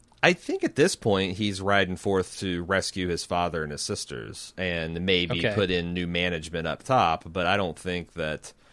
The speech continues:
Speaker 1: you know, as a Northern le-, Ned, led by Ned Stark, he would have any designs on the throne. He'd probably side
Speaker 2: Right.
Speaker 1: with his father. Well, the rightful ruler is gonna be Stannis, so we're gonna,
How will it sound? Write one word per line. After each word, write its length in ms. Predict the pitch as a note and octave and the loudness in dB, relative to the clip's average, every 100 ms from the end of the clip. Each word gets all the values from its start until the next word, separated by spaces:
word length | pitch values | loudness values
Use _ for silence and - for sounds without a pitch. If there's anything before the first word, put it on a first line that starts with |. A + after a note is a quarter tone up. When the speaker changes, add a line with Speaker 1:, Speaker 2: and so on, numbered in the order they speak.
| _ _ _ _ _ | _ _ _ _ _
Speaker 1:
you 120 | - F#2 | -6 -2
know, 420 | E2 D#2 D#2 D#2 | -2 -2 -2 -2
as 140 | F2+ F2+ | -4 -2
a 40 | |
Northern 500 | F2+ G2+ G#2 F#2+ F#2 | 0 2 2 2 0
le-, 160 | F#2 - | -2 -2
Ned, 380 | F#2+ G2 G2 - | -2 2 0 0
led 280 | F#2 G2+ F2+ | 0 0 2
by 140 | F2 | 0
Ned 260 | F2 F#2 E2+ | 2 0 0
Stark, 380 | - G#2 G2 | 0 2 2
he 80 | - | 0
would 100 | F#2 | 0
have 160 | F2+ F2 | 2 0
any 140 | E2+ | -2
designs 840 | D#2 E2 F2 F#2 F#2 E2+ E2 D#2 | -4 -4 0 0 0 -2 -4 -6
on 180 | - E2+ | -6 -6
the 80 | D2+ | -6
throne. 380 | - D#2 C#2+ C#2 | -6 -6 -6 -4
He'd 180 | G#2+ A#2 | -2 2
probably 260 | A2 F#2+ | 4 4
side 160 | A2 G#2+ | 4 6
Speaker 2:
Right. 160 | G2 F#2+ | 6 4
Speaker 1:
with 100 | E2 | 0
his 140 | - | 0
father. 340 | B2 A#2+ F2 | 6 6 6
Well, 220 | E2+ F#2+ F#2 | 2 2 2
the 80 | |
rightful 480 | F2+ A2 - - F2 | 2 2 2 -2 -4
ruler 440 | E2 E2+ D#2+ F2+ G2+ | -4 -4 -2 0 -2
is 120 | D#2+ | -2
gonna 160 | E2 | -6
be 100 | D#2+ | -4
Stannis, 440 | F2+ - C3 D2+ B1+ | -4 0 2 0 -4
so 340 | - E2 D#2+ | -4 -2 -2
we're 180 | E2 F2 | -2 -2
gonna, 400 | F#2 F2 E2 E2 | -2 0 0 -2